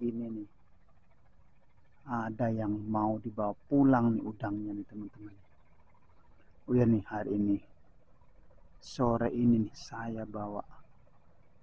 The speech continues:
dua joran nih, satu tegek, satu joran biasa untuk lempar agak jauh, teman-teman. Sementara tadi mau nyari cacing tapi nggak sempet, teman-teman nih.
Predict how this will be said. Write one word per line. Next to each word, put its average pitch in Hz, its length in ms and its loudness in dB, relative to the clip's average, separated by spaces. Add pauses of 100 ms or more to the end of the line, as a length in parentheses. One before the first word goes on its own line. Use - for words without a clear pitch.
(160)
dua 120 480 0
joran 117 480 2
nih, 107 160 -10
satu - 320 -16
tegek, 117 400 2
satu 117 320 -8
joran 113 400 -2
biasa 104 320 -8
untuk 110 320 -10
lempar 104 240 -10
agak - 320 -8
jauh, 113 320 -12
teman-teman. 110 440 -20 (1080)
Sementara 113 560 0 (720)
tadi 120 240 0
mau 135 160 6
nyari 120 240 2
cacing 123 400 -2
tapi 143 240 0
nggak 139 160 -2
sempet, 123 320 0
teman-teman 139 560 0
nih. - 40 -20